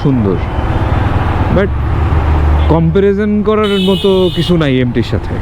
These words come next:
হ্যাঁ, ভাল লাগছে। এফজেড অনেক দিন ধরে চালাই, সেইভাবে ভাল লাগছে। গাড়িতে, আহ, আপনার এমটিতে যে ব্যাপারটা পাওয়া যায়, এমটির যে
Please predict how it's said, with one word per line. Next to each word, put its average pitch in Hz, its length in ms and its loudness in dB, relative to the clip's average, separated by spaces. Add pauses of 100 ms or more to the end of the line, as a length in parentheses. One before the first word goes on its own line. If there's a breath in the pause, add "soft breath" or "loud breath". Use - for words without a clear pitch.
(300)
হ্যাঁ, 175 200 0 (2000)
ভাল 160 140 2
লাগছে। 139 380 -2 (360)
এফজেড 135 300 0
অনেক 151 240 0
দিন 160 160 0
ধরে 165 240 2
চালাই, 160 380 0 (640)
সেইভাবে 160 380 2
ভাল 147 200 0
লাগছে। 160 420 0
গাড়িতে, 151 600 0
আহ, 117 1500 0
আপনার 117 440 0 (1400)
এমটিতে 175 400 2
যে 185 100 0
ব্যাপারটা 131 600 -4
পাওয়া 104 300 -2
যায়, 92 200 0
এমটির 117 280 -2
যে 131 180 2